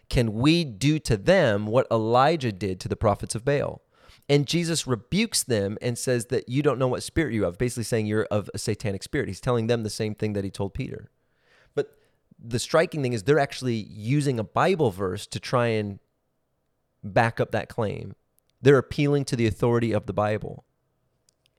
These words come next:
And all of us to say is that we must not,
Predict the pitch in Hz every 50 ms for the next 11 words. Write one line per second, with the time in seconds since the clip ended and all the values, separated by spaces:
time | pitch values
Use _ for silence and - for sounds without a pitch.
0 | _ _ _ _ _ - - - - 101 165 208 226 220 202 175 - - 147 -
1 | - - 113 92 - - 92 101 120 - _ _ _ _ _ _ _ _ _ -
2 | 123 117 - 139 123 123 123 117 110 110 120 131 135 139 139 - - - 101 92
3 | - - - - -